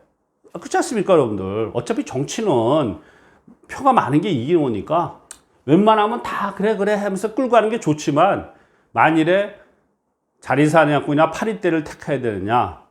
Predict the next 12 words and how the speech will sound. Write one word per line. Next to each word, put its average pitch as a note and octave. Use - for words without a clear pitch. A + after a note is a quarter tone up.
아니면 C#3+
김종인과 C3+
윤석열 B2+
택하느냐 B2+
할 G#2
때는 A#2+
그동안 F3+
윤석열의 F#3+
적이었던 D3
윤석열 C#3+
가문이 B2+
쳐내고, F3+